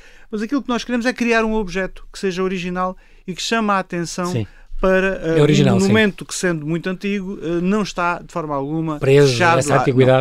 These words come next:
Speaker 2: exatamente.
Speaker 1: Queremos estar abertos à inovação e queremos estar abertos a novas soluções.
Speaker 2: Ó, Santiago, e a cafeteria?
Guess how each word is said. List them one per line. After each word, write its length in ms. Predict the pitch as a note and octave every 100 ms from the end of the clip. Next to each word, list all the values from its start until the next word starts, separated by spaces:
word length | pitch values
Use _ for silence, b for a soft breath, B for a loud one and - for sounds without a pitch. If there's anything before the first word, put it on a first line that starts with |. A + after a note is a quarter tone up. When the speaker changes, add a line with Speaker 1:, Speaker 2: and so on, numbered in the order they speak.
| B2+
Speaker 2:
exatamente. 80 | A2
Speaker 1:
Queremos 240 | E3 E3+
estar 180 | - F3+
abertos 300 | D#3+ E3+ D#3
à 60 | F3+
inovação 420 | F#3+ G3+ G#3+ A#3+
e 60 | F#3
queremos 160 | F3
estar 160 | D#3 E3+
abertos 340 | E3 F3 D#3+
a 20 | D3
novas 280 | F3+ D3
soluções. 420 | - C#3 B2 G2 -
Speaker 2:
Ó, 80 | F3
Santiago, 380 | F#3 E3+ D3
e 60 | F#3+
a 40 |
cafeteria? 640 | G3 F3+ - C3+ A2 G#2